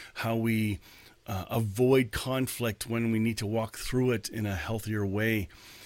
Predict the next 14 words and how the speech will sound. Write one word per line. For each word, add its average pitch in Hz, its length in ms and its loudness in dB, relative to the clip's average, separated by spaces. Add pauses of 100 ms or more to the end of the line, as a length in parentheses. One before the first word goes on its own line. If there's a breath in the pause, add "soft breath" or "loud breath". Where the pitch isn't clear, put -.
(320 loud breath)
Uh, 90 360 -4 (100)
th-, 113 140 -4 (600)
this 131 220 2
is 127 160 2
important 113 520 0
because 113 300 -2
the 104 80 0
patterns 151 640 2
that 127 140 0
we 123 120 0
have 123 320 0
in 127 80 -2
our 120 140 0
lives, 120 480 2